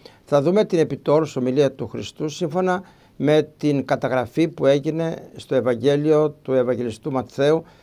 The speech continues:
το πρώτο αυτό Ευαγγέλιο, γιατί παρουσιάζει με ένα ευρύτερο τρόπο αυτή την ομιλία του Χριστού. Η επιτόρους ομιλία του Χριστού θεωρείται ότι είναι πραγματικά ένα πνευματικό διαμάντι.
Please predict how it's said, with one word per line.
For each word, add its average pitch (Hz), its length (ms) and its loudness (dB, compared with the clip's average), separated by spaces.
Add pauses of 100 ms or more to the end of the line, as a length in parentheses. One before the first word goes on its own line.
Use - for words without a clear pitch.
(180)
το 147 120 0
πρώτο 160 640 2
αυτό 123 300 -4
Ευαγγέλιο, 139 500 2
γιατί 175 720 2 (100)
παρουσιάζει 160 760 2 (360)
με 143 160 -2
ένα 165 360 2
ευρύτερο 147 600 2
τρόπο 151 580 0
αυτή 139 240 -4
την 143 140 -4
ομιλία 131 500 2
του 139 140 -8
Χριστού. 117 460 -6 (680)
Η 175 300 8
επιτόρους 180 600 4
ομιλία 170 300 2
του 139 120 -2
Χριστού 131 480 -2
θεωρείται 175 680 2
ότι 160 320 0
είναι 175 200 0
πραγματικά 131 680 -4
ένα 147 420 0
πνευματικό 139 720 -6
διαμάντι. 127 840 0